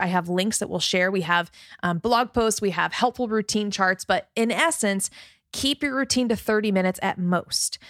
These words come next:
A bedtime routine includes things like a bath or a shower, brushing teeth, putting jammies on, reading a few books, maybe playing a game together, and saying goodnight. This bedtime routine is at most thirty minutes. We wanna make sure if your bedtime routine has gotten a lot longer than that, or maybe it's gotten a lot shorter,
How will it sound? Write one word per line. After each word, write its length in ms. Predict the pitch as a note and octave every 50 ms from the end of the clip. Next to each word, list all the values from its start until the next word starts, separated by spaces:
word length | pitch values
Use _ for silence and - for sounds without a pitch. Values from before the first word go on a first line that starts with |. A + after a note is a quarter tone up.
| - -
A 80 | - -
bedtime 340 | F3+ G#3+ G#3+ A3 B3 B3 B3
routine 440 | C4 A#3+ - - A3+ G#3+ G#3 G#3 G3+
includes 480 | - G3 F3+ - - G3+ G3 F#3 -
things 280 | - F#3 F3+ F3 F3 -
like 200 | E3 E3 - - -
a 60 | F#3
bath 400 | F3+ A#3 B3 B3+ B3 B3 B3 -
or 140 | D3+ D3+ D#3+
a 40 |
shower, 460 | - - - A#3+ A#3 A#3 A3+ A3+ A3+ G#3+
brushing 400 | G3 A3+ A3 G#3 - A3 G#3 G3
teeth, 300 | - G#3+ G3+ G#3 G3+ -
putting 280 | - A3 A3+ A3+ G#3+
jammies 380 | G3 G3 G3 G3 G3 G3 F#3+ G3
on, 200 | F#3+ F#3+ G3 G3
reading 400 | - - G#3 A3 A#3+ A3+ B3 A3+
a 60 | A3+
few 220 | G#3 - - G3+ G3
books, 380 | F3+ F#3+ F3 F3 F3 - -
maybe 240 | - G3+ G3+ G#3 A3
playing 400 | G#3 - - - G#3+ G#3 G#3 G#3
a 40 | G3+
game 260 | F#3 F#3+ F3+ F3+ F3
together, 360 | F3 F#3 F#3+ F3+ F3 F3+ F3
and 160 | F3 - F3+ E3
saying 220 | - F3+ F3 E3+
goodnight. 380 | E3+ E3 D#3+ D3 - - - - - - - - - - _ _
This 400 | - E3+ E3+ G3+ G#3+ A#3 A3+ -
bedtime 400 | G#3+ A3+ A#3 A#3+ A3+ A3 G#3+ G3+
routine 380 | G3 F#3+ - - F#3+ F3+ F3 -
is 200 | - F3+ F3 -
at 180 | - G#3 - G#3+
most 420 | A#3 A#3+ C4+ D4+ E4+ - - -
thirty 320 | - - B3 B3 B3 B3
minutes. 320 | A#3 A#3 G3+ - - - - - - _ _ _ -
We 480 | G3+ G#3 B3+ C#4 D4 D4+ D#4+ D#4+ E4 D#4
wanna 280 | - A#3 B3+ D4 D#4+ E4
make 180 | D#4+ D#4+ D#4
sure 320 | - - E4+ E4 C#4 - -
if 160 | - G3 -
your 140 | A#3 D4+ D4
bedtime 300 | C4+ C#4+ C4+ - C#4 D4
routine 320 | C#4 B3 - - C4+ B3+
has 120 | A#3 A3+ A3
gotten 220 | A#3 A3 G#3 G#3
a 20 |
lot 180 | A3 A3+ A3+ -
longer 300 | F#3+ G3+ G#3+ A3+ A3+ A#3
than 140 | A3 A#3 A3+
that, 200 | A#3 A#3 A#3 -
or 120 | - C#4+
maybe 180 | D4+ D#4+ C4+ C#4
it's 80 | C#4
gotten 220 | - C#4 C4+ G#3 A#3
a 20 |
lot 100 | A#3 G3
shorter, 300 | - - G3+ F3+ F3 F#3